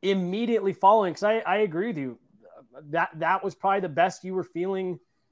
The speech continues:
all year. The, the, the injury wasn't really a, injuries weren't really a problem. Uh, and yeah, you were five and oh in the playoffs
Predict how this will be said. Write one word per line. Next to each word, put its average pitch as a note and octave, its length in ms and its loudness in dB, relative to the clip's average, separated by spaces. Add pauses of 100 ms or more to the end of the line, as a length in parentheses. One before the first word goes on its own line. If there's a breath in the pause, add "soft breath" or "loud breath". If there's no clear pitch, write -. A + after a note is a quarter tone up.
(340)
all F#3 240 4
year. F3 300 2
The, C#3+ 180 -4
the, C#3+ 280 -4
the C#3 220 -8
injury F3+ 320 -4
wasn't E3+ 340 0
really E3+ 240 -4
a, D#3 80 -8 (180)
injuries F3+ 340 -4
weren't E3+ 180 -4
really E3 240 -6
a E3 40 -4
problem. E3 680 0 (540)
Uh, D3 340 -4
and E3 280 -6 (580)
yeah, F3+ 100 -4
you C3+ 140 -4
were D3 80 -6
five E3 360 2
and D#3+ 80 0
oh E3+ 180 2
in D#3+ 60 -2
the C#3+ 80 -4
playoffs D#3+ 480 0